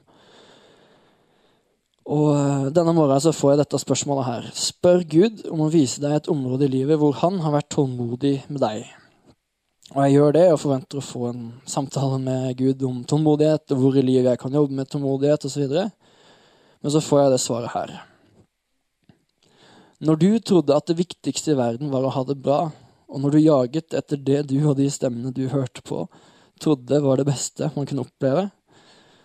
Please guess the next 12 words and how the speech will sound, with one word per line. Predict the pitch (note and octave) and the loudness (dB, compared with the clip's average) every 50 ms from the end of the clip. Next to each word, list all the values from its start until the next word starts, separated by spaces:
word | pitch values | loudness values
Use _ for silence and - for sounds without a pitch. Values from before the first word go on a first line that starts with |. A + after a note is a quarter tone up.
| _ - D3+ | _ -4 0
når | D3+ D3+ D#3 | 2 4 4
du | D#3+ | 4
lengtet | E3 E3 C#3+ B2 A#2 - - F3+ D#3 D#3 | 4 2 0 -2 -4 -8 -8 -4 -2 -2
etter | C3+ C3+ C3 | 0 0 0
det | C3+ C#3 | -2 -2
skapte | - - - D3 - - - - - - C#3+ - - | -4 -4 -6 -6 -6 -8 -10 -14 -12 -12 -12 -10 -12
i | - | -14
stedet | - - - A#2+ A2+ A#2+ A#2 | -12 -10 -8 -8 -8 -10 -10
for | - - - | -10 -10 -8
skaperen | - - B2+ A2+ - - A#2+ B2 C3 - | -6 -4 -6 -6 -6 -8 -10 -10 -10 -10
selv, | - - C#3+ D3 C#3 A#2+ - - _ _ _ _ _ _ _ _ _ | -8 -6 -6 -6 -6 -8 -12 -20 _ _ _ _ _ _ _ _ _
da | - C3+ C#3 C#3 | -6 0 2 2